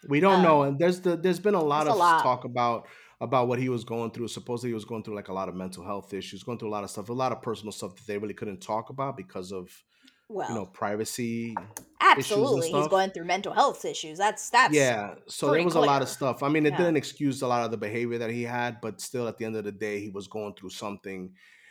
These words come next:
Speaker 1: And, you know, it
Speaker 2: He's getting
Speaker 1: appears
Speaker 2: help
Speaker 1: that
Speaker 2: for it.
Speaker 1: he's kinda got that in check. And, uh, it's a good thing that he has because, I mean, he's, he's gonna have a, if this is, trailer is any indication, he's gonna have a massive hit on his hands to the point where,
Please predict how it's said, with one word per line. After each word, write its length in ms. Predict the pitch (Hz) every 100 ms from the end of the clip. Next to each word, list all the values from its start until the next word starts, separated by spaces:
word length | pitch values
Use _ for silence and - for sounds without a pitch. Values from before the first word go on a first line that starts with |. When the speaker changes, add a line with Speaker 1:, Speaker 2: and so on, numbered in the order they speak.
| - _
Speaker 1:
And, 480 | - 123 117 117 107 _ _
you 120 | 143
know, 140 | 120 117
it 80 | 113
Speaker 2:
He's 80 |
getting 60 | 101
Speaker 1:
appears 320 | - 131 127
Speaker 2:
help 120 | 165 147
Speaker 1:
that 240 | 110 107
Speaker 2:
for 80 | 165
it. 100 | -
Speaker 1:
he's 260 | 135 131 -
kinda 280 | 139 123 107
got 300 | 113 110 -
that 180 | 107
in 120 | 101 98
check. 520 | - 120 127 _ - _ _ _ _
And, 460 | 120 113 107 104 95 _ _ 104
uh, 280 | 101 98 - -
it's 180 | -
a 40 | 107
good 220 | 127 -
thing 120 | 131
that 100 | 123
he 80 | 120
has 260 | 131 156 104
because, 320 | 104 101 -
I 80 | 95
mean, 140 | 110
he's, 460 | 95 117 110 - -
he's 160 | 107 -
gonna 160 | 143
have 200 | 147 139
a, 140 | 120 123 _ _ _ _
if 240 | 110 -
this 240 | 127 156 -
is, 100 | -
trailer 400 | - 185 160 147
is 180 | 117 -
any 300 | 135 151 151
indication, 540 | 147 139 147 143 117 107
he's 160 | 107
gonna 160 | 135 123
have 220 | 127 117
a 60 | 101
massive 540 | 95 101 113 117 -
hit 140 | 131
on 120 | 151 104
his 140 | 92
hands 280 | 98 87 -
to 80 | 104
the 100 | 95
point 380 | - 123 143
where, 340 | 110 107 98